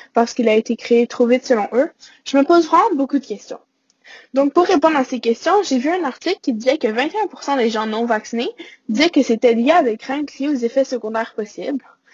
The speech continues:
que vingt pour cent avaient des craintes par rapport à l'efficacité du vaccin, que seize pour cent n'avaient pas confiance en la vaccination en général, onze pour cent que c'était à cause que c'est un nouveau vaccin, que dix pour cent croient que la covid dix-neuf n'affectera pas leur santé,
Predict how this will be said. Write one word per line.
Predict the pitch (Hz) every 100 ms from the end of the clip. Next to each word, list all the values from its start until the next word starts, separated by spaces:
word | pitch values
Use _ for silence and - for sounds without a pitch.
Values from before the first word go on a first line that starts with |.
| - _
que | - 277
vingt | 262 403
pour | 415 -
cent | 339 349
avaient | 247 233
des | 220
craintes | 226 277 311
par | 226
rapport | 208 208 254 226
à | 196
l'efficacité | 214 - - 269 - 294
du | 226
vaccin, | 196 190 - 202 311 _ - - - _
que | 285
seize | 269 508 508
pour | 254 240
cent | 294 302
n'avaient | 247 233
pas | 226 277
confiance | 247 214 214 240
en | 240
la | 196
vaccination | 196 202 - 226 214 277
en | 254
général, | 214 202 190 185 196 285 _ _ - - - _
onze | - 359 -
pour | 285
cent | - 285 302
que | 302 247
c'était | - 233
à | 226 220
cause | 262 277 277 277 269 _ _
que | 240
c'est | 233 254
un | 247
nouveau | 233 233 247
vaccin, | 214 - 208 247 359 _ _ - - _ _ _ _ -
que |
dix | 269 269 415 -
pour | 294
cent | - 302 302
croient | - 285
que | 285
la | 247 226
covid | 269 269
dix-neuf | 233 233 233 269
n'affectera | 247 214 214 214 202 202
pas | 269
leur | 247 214
santé, | 190 196 233